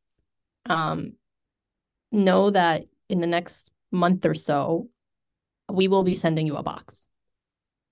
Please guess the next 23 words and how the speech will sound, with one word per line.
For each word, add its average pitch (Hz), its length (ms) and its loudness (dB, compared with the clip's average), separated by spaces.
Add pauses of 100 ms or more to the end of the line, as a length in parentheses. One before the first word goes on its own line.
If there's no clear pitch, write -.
A 190 80 -4
trigger 233 300 4
warning 202 400 2 (200)
box - 540 -6
of 156 140 -6
sorts. - 420 -10 (100)
I, 185 60 2
don't 180 240 4
ask 233 180 0
me 269 80 2
what's 311 160 4
in 302 100 6
it 247 180 0 (100)
because 190 220 2
I 180 80 2
don't 190 100 2
know 196 120 2
yet. 156 200 -4 (800)
But 214 120 4
I'm 185 160 2
gonna 185 220 2
curate - 600 -2
you 180 420 -8